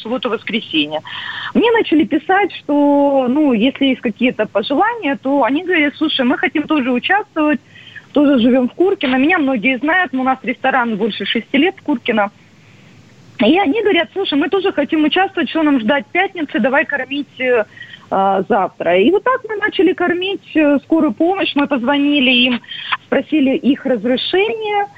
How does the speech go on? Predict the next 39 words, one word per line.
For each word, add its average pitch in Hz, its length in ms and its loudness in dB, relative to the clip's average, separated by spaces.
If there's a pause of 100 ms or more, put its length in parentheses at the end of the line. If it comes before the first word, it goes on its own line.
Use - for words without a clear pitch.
(300)
не 254 140 4
против 311 400 0
ли 240 180 2
они, 302 380 0
что - 180 -2
мы 285 200 0
будем 269 320 0
им, 294 420 0
а, 254 260 2
привозить 214 560 -4
еду. 196 480 -8 (540)
А 185 140 -2
они 311 180 -4
были, 269 240 0
конечно, 277 400 -4
очень 254 300 -2
тронуты, 370 420 -2
потому 269 320 -2
что 262 180 0
они 254 220 0
вообще 254 240 -4
думали, 233 320 -6
что - 160 -8
мы 233 100 -4
про 240 160 -2
них 220 220 -10
не 226 100 0
помним, 320 480 -2
не 214 80 -4
знаем 262 580 -2
и, 214 360 -6
э, 180 440 0
не 220 60 -18
вспоминаем 190 580 -2
про - 200 -4
них. - 240 -20 (480)
Поэтому 453 400 0
ребята 427 420 0
нас, 349 220 -2